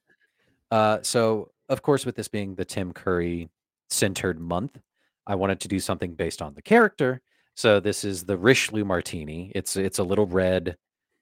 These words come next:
um, uh, little, little ditty I got here.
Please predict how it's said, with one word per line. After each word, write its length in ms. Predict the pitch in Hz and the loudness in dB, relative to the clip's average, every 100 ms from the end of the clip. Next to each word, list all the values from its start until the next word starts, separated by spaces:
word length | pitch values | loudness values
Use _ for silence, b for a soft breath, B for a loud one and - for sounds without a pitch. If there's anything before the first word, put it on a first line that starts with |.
| _ | _
um, 560 | 98 90 87 85 82 80 _ _ 110 101 | -4 -2 -4 -6 -10 -14 _ _ -14 -4
uh, 380 | 95 87 85 - - _ | 0 2 0 -2 -10 _
little, 300 | 98 92 87 - | -4 -2 -2 -4
little 160 | - 92 | -2 -2
ditty 300 | 87 90 90 | 0 0 0
I 100 | 85 | 0
got 220 | 87 85 | 0 -2
here. 400 | - 87 82 82 | -4 -4 -2 -4